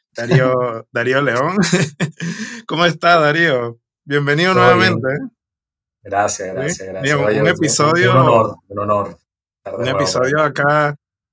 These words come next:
Speaker 1: bueno, yo creo que rápido, ¿no? Yo creo que la semana pasada estuvo bien convulsionado todo lo que fue el ecosistema, eh, blockchain en una particular, que es la que vamos a hablar, eh, de Terra,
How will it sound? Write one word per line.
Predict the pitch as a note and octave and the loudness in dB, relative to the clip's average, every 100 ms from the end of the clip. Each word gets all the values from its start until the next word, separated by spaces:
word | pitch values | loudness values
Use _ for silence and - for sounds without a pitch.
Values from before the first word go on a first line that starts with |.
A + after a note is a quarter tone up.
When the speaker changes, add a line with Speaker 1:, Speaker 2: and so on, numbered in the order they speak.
| _ | _
Speaker 1:
bueno, | B2 D3 D3 | -2 2 2
yo | B2 | 0
creo | C3+ D#3 | -2 0
que | D#3+ B2+ G#2+ G2 | 2 2 0 -6
rápido, | A#2 C3+ D3 C3 G2+ | -2 0 0 -4 -6
¿no? | G#2+ E3 | -4 -4
Yo | C#3+ | -4
creo | A#2 C#3 | -6 -6
que | C#3+ | -6
la | |
semana | B2+ A2+ A#2+ C#3+ | -6 -6 -6 -4
pasada | A#2+ B2 | -4 -2
estuvo | B2+ - C3+ C#3 | -4 -4 -4 -2
bien | C#3+ C#3+ | -2 -2
convulsionado | D3 D3 C#3+ - A2 A#2+ C3+ C#3+ | -4 -2 -4 -4 -4 -4 -4 -4
todo | C#3 | -4
lo | C#3 - | -4 -6
que | |
fue | A2+ A#2 | -10 -8
el | C3 | -8
ecosistema, | - B2 A2 - B2 A#2+ C#3 C3 A#2+ - _ _ _ - | -6 -8 -10 -10 -8 -6 -4 -6 -8 -14 _ _ _ -14
eh, | A2+ A2 | -12 -4
blockchain | C3 G3+ A3 D3+ | -2 -2 -2 0
en | B2 | -2
una | C#3 F#3 | -2 -2
particular, | F3+ D3 C3+ A#2+ A2+ E3 A3+ | -2 -4 -6 -4 -2 -2 -4
que | C#3 | -6
es | |
la | C#3+ | -4
que | C#3 | -2
vamos | B2+ E3 | -2 -2
a | B2 | -2
hablar, | A2 C3 G3 G#3+ - | -2 -2 -2 -6 -6
eh, | A#2+ A#2 | -4 -4
de | A2 A2 | -4 -6
Terra, | G#2+ C3 D3+ G3+ | -2 -2 0 -4